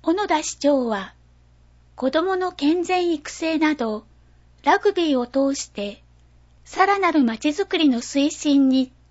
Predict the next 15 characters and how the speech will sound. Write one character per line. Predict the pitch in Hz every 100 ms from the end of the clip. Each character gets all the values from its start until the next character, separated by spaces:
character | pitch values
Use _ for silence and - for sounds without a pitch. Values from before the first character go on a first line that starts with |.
| -
努 | 359
め | 339 359
た | 349 339
い |
で | 233 202
す、 | - _ _ _ _
と | 349
挨 | 339 339
拶。 | 339 262 254 - 190 _ _ _ _ _ _ _ _ _ _ _ _ _ _ -
上 | 294
田 | 320
さ | 339 285 285
ん | 254
は、 | 240 240 - - _ _ _ _
連 | 254 294